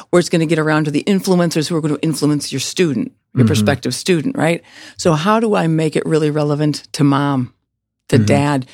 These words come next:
Speaker 1: to the guidance counselors in school? They're gonna see it every day. We've gotta make it interesting and relevant to them. Tie it to public event, current events.
Speaker 2: Mm-hmm.
Speaker 1: Tie it to what's happening in your community. Tie it to what's happening in the U S or in the world. That's when there's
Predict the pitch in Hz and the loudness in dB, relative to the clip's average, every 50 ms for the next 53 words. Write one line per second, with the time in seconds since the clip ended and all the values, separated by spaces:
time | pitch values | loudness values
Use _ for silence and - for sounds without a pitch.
0 | _ _ _ - 180 165 156 170 165 160 170 165 - - 175 165 175 180 185 165 | _ _ _ 2 2 2 2 2 2 2 2 0 0 0 2 2 2 2 0 0
1 | - - 170 170 151 - - 143 139 - - - - 170 160 139 - - - 165 | 0 0 2 2 2 2 0 -2 -2 -2 -4 -2 0 2 2 0 0 0 0 2
2 | 165 151 131 131 - _ _ _ _ 214 226 247 269 247 - - - - 226 214 | 2 2 0 -2 -6 _ _ _ _ 4 4 4 2 0 -2 -4 -4 -2 0 0
3 | 202 185 175 - 160 170 160 151 147 165 170 175 156 139 139 143 - 156 156 151 | 2 2 0 -2 -2 -2 -2 0 0 0 0 2 2 0 0 0 0 -2 -2 0
4 | 147 147 147 147 139 - - - - _ _ _ _ _ - 165 156 - - 151 | 0 0 0 0 -2 -2 -4 -6 -6 _ _ _ _ _ -2 0 0 0 -2 -4
5 | - - 139 139 143 139 139 147 147 139 139 139 143 127 131 127 123 - - _ | -2 0 0 0 0 0 0 0 -2 -2 -2 -4 -4 -2 0 -2 -2 -2 -6 _
6 | _ _ - - - 170 180 180 180 196 - - - _ _ _ - 180 - - | _ _ -6 -2 0 2 2 2 0 -2 -4 -10 -16 _ _ _ 0 0 0 -2
7 | - - - - 160 170 165 160 151 - 156 160 165 - - - - 185 175 165 | -8 -8 -6 -2 0 0 0 0 0 0 -2 -2 -2 -6 -6 -2 0 2 2 2
8 | 151 165 156 - - - - - - _ _ _ _ 120 113 95 110 160 175 185 | 2 2 0 0 -2 -6 -12 -14 -16 _ _ _ _ -2 0 2 2 2 2 2
9 | 202 208 - 185 180 185 170 - 170 170 165 - 170 165 165 160 160 160 151 - | 0 2 0 2 2 0 0 0 0 0 2 0 0 0 0 0 0 -2 -4 -4
10 | - 170 170 170 165 170 170 165 - 147 151 151 170 185 - - 175 156 - 170 | -2 0 0 0 0 0 -2 -4 -2 -2 0 0 0 0 -2 -2 -4 -2 0 0
11 | 160 151 - 160 160 156 156 156 156 151 151 156 156 - - _ - 170 - - | -2 0 0 0 0 0 0 0 0 -2 -2 -4 -6 -8 -12 _ -14 -10 -6 0
12 | 165 170 156 160 160 175 - - 147 143 147 147 139 147 175 202 180 143 101 71 | 2 2 2 2 2 0 -2 0 0 0 2 0 0 0 0 0 2 0 0 -2
13 | - - - _ _ _ _ _ _ _ _ _ _ _ - 160 180 180 180 - | -4 -6 -8 _ _ _ _ _ _ _ _ _ _ _ 0 2 2 2 2 0
14 | - - 147 143 143 - - - 135 127 | -2 -2 0 0 0 -2 0 0 0 0